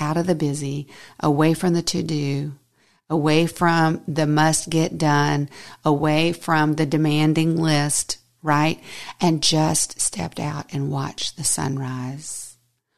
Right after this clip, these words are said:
or the sunset. Just this morning, my husband and I were headed out, an early morning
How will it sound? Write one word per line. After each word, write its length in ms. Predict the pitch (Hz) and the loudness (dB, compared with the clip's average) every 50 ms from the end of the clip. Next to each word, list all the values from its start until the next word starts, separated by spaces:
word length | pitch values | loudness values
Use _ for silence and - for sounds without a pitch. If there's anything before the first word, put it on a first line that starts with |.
| _ _ _ _ _ _ _ _ _ - | _ _ _ _ _ _ _ _ _ -10
or 140 | 139 139 | -8 -6
the 100 | 151 147 | -4 -4
sunset. 640 | 139 - - 135 143 151 - - - - - - - _ _ _ _ _ _ _ _ _ _ _ _ _ _ _ _ _ _ _ _ _ _ _ _ _ _ _ _ _ _ _ _ _ - - - - - - - - _ | -4 -4 -4 -6 -8 -8 -8 -8 -8 -10 -12 -14 -16 _ _ _ _ _ _ _ _ _ _ _ _ _ _ _ _ _ _ _ _ _ _ _ _ _ _ _ _ _ _ _ _ _ -20 -20 -20 -20 -20 -20 -20 -12 _
Just 260 | - 160 175 165 - | 0 2 2 2 2
this 180 | - 160 - - | 0 0 0 2
morning, 440 | 170 160 160 156 151 147 147 147 151 | 2 2 4 4 4 4 2 2 2
my 140 | 151 143 143 | 4 2 2
husband 460 | 139 143 170 151 - - 151 143 143 | 2 2 0 0 0 0 0 0 0
and 100 | 139 139 | 0 0
I 160 | 139 139 143 | 0 0 -2
were 160 | 139 139 139 | -2 -2 -2
headed 320 | 135 139 156 156 151 147 143 | -2 -2 -2 -2 0 0 0
out, 400 | 143 143 139 139 143 - - 156 | 0 0 0 0 -2 -4 -6 -8
an 140 | 147 - | -8 -6
early 280 | - 147 151 143 147 147 | -4 -2 -2 -2 -2 -2
morning 580 | 143 139 139 143 143 143 139 135 135 127 - | -2 -2 -2 -2 -2 0 -2 -2 -2 -4 -6